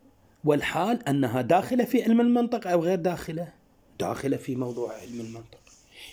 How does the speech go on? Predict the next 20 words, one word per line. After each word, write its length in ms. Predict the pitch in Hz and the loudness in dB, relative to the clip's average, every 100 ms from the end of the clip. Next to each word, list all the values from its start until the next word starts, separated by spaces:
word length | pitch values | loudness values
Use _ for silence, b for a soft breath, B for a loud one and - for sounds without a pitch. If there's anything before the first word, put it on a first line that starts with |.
| B 95 | B -2
يبحث 600 | 139 143 - 131 113 117 | 0 0 -4 -8 -8 -8
عنها 680 | 98 113 107 92 120 175 | -8 -8 -8 -6 -6 -4
وعن 360 | 208 226 233 240 | -2 -4 -4 -6
عوارضها، 800 | 233 226 214 190 170 139 - _ _ B B B B - | -2 -2 -2 -6 -8 -10 -16 _ _ B B B B -8
لا 300 | 123 175 214 | -4 -2 -4
فقط 400 | 233 - 220 165 | -6 -8 -8 -6
عن 200 | 165 165 | -6 -6
عوارضها. 600 | 160 143 127 120 110 107 | -4 -4 -4 -8 -8 -6
يعني 300 | 113 131 147 | -4 0 4
يبحث 460 | 214 - 139 127 110 98 b b - | 4 2 -6 -6 -8 -10 b b -2
علم 180 | 127 | 0
المنطق 640 | 127 123 196 214 135 - 101 B B B | 2 2 0 0 -6 -8 -12 B B B
علم 560 | 175 220 175 135 117 107 B B 127 | 4 4 4 -2 -4 -8 B B -2
باحث 600 | 139 196 214 156 147 135 120 110 B B - | 0 2 0 0 0 0 -4 -6 B B -8
عن 220 | 160 220 | -2 4
المعقولات 1160 | 175 139 131 151 117 - 160 147 180 208 147 - | 4 4 4 2 -2 0 4 6 6 4 2 0
الثانوية 1000 | 104 - 143 139 139 139 170 220 147 139 | -4 -2 0 2 2 2 2 2 4 4
المنطقية 920 | 139 135 139 135 - - 240 311 359 | 6 4 4 2 -2 -2 0 2 2
وعن 340 | 370 - 339 | 2 2 0
عوارضها، 720 | 240 226 165 135 120 107 - | 2 2 2 2 0 -4 -12